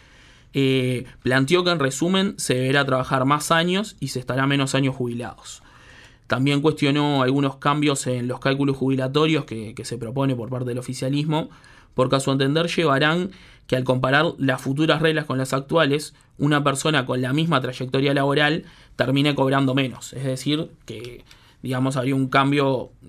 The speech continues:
negativo en las condiciones de, de trabajo para una persona con las mismas condiciones.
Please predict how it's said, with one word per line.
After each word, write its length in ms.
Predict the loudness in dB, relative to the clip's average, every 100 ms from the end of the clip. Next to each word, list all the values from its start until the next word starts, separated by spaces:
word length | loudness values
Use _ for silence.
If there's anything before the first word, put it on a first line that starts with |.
| -8
negativo 580 | -2 0 0 0 2 4
en 60 | 2
las 120 | 0
condiciones 560 | -2 -2 -2 0 0
de, 280 | 0 -4 -10 -16 -20 -8
de 120 | -6
trabajo 380 | 0 2 4 4
para 120 | 2
una 140 | 2 0
persona 320 | 0 0 0
con 120 | 0
las 100 | 0
mismas 220 | -2 -2
condiciones. 680 | -2 -6 -4 -2 0 -2 -6